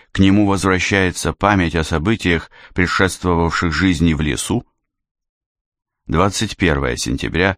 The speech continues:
тысяча девятьсот восемьдесят первого года. Время идет, и успехи Хуана множатся. Он в первый раз попробовал мясо. Вначале обнюхал его,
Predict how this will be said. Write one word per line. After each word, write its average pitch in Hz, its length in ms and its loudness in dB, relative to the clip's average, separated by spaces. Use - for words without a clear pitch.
тысяча 87 340 -4
девятьсот 80 420 -2
восемьдесят 76 640 -2
первого 60 440 -6
года. 50 360 -12
Время 98 560 2
идет, 71 500 -4
и 85 80 0
успехи 98 560 0
Хуана 80 500 0
множатся. 80 800 -2
Он 120 240 2
в - 120 -8
первый 110 380 0
раз 117 260 -2
попробовал 95 760 0
мясо. 92 600 0
Вначале 95 600 0
обнюхал 92 680 2
его, 64 440 -6